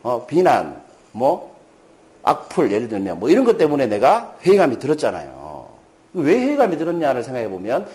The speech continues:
받았기 때문이에요. 안 받으면 회의감이 들지 않을 텐데. 그렇지 않습니까? 그래서 법륜 스님 생각이 나면서 그 회의감이 사라졌어요. 어, "안 받으면 되네." 그렇지 않습니까?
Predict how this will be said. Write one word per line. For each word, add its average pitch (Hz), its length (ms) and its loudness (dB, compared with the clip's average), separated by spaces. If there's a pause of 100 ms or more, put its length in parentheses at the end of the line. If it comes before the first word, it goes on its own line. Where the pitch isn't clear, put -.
(180)
받았기 196 360 0
때문이에요. 73 440 -18 (760)
안 135 260 -2
받으면 277 480 4
회의감이 220 320 0
들지 135 180 -2
않을 85 160 -6
텐데. 98 300 -14 (920)
그렇지 147 180 -8
않습니까? 104 500 -8 (640)
그래서 185 360 2 (360)
법륜 262 280 4
스님 208 200 -2
생각이 202 280 2
나면서 165 460 2
그 170 140 -4
회의감이 170 640 0
사라졌어요. 110 600 -4 (500)
어, 69 180 -14
"안 98 180 -6
받으면 143 360 -4
되네." 80 260 -12 (840)
그렇지 107 180 -10
않습니까? 80 420 -10